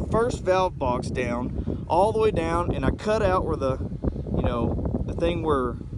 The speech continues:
the pipe can go all the way through. So no part of the valve box is touching the pipe, which is good. You, you don't, you want that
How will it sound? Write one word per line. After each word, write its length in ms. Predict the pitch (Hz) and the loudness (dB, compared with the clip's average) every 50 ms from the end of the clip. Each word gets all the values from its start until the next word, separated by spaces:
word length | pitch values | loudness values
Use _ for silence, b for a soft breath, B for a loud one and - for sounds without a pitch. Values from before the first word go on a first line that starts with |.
| - - - - - | -8 -8 -6 -6 -6
the 160 | - - - | -4 -4 -6
pipe 300 | - - 185 185 175 - | -2 2 2 2 2 0
can 120 | - 143 | -2 -2
go 100 | 151 156 | 0 2
all 140 | 156 165 170 | 2 2 2
the 60 | 180 | 2
way 120 | 180 185 - | 2 2 2
through. 840 | - - - 131 131 - - - - - - - - - - - - | 2 2 2 2 2 2 0 0 0 2 2 2 2 2 0 0 0
So 140 | - - 139 | 2 2 2
no 280 | 147 156 170 190 214 208 | 4 4 4 4 2 2
part 420 | - - - - - 208 220 220 | 0 0 -2 0 2 2 2 2
of 60 | 202 | 2
the 60 | 214 | 0
valve 380 | 202 - 196 190 196 190 180 160 | 0 2 2 4 4 4 4 2
box 300 | 147 135 135 135 120 - | 2 2 0 0 0 0
is 100 | - - | 0 0
touching 380 | - - 165 170 - - - - | 0 0 0 0 0 2 0 0
the 60 | - | 0
pipe, 360 | - - 165 127 107 101 107 | 0 0 0 0 0 0 -2
which 240 | - - - - - | -2 -2 -4 -4 -4
is 120 | - - | -6 -4
good. 260 | - - 147 127 113 | 0 2 2 2 2
You, 240 | - - - - - - | 0 -2 -4 0 0 0
you 60 | - | 0
don't, 340 | - 143 156 - - - - | 0 0 0 0 2 2 2
you 80 | - 135 | 2 2
want 280 | - 185 196 190 - | 2 2 2 2 2
that 320 | 202 202 196 202 208 196 | 2 2 2 2 2 0